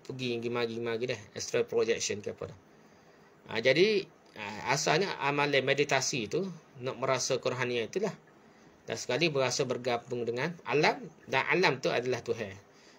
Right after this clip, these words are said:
Begitu juga masuk dalam ilmu martabat tujuh dah. Ilmu martabat tujuh, hakikat Muhammad tu, Allah Muhammad tu, semua tu adalah sekali.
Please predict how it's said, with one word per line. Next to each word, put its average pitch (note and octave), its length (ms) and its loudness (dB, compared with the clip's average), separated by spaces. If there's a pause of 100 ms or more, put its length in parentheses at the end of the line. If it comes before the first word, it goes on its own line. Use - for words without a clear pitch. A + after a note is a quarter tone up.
(140)
Begitu C3+ 320 2
juga D3+ 160 8
masuk C#3+ 320 2
dalam C#3 160 2
ilmu D3 240 4
martabat C3 560 -2
tujuh B2+ 240 -2
dah. B2 160 -4 (800)
Ilmu B2 240 -4
martabat B2+ 480 0
tujuh, C#3+ 240 2
hakikat - 400 -4
Muhammad B2+ 480 -6
tu, - 160 -4 (640)
Allah D#3 320 6
Muhammad C#3 640 2
tu, G3 80 2
semua C#3 320 -2
tu - 80 -4
adalah B2+ 320 -2
sekali. A2+ 560 -4